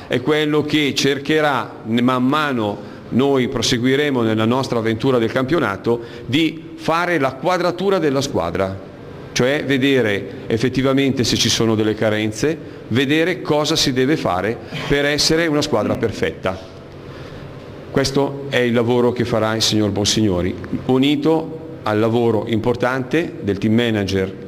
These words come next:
Carlo Mantegazza e da Alberto Vanzulli.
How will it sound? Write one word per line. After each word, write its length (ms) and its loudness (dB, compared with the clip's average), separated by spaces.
Carlo 280 2
Mantegazza 840 0
e 280 0
da 160 2
Alberto 600 0
Vanzulli. 680 2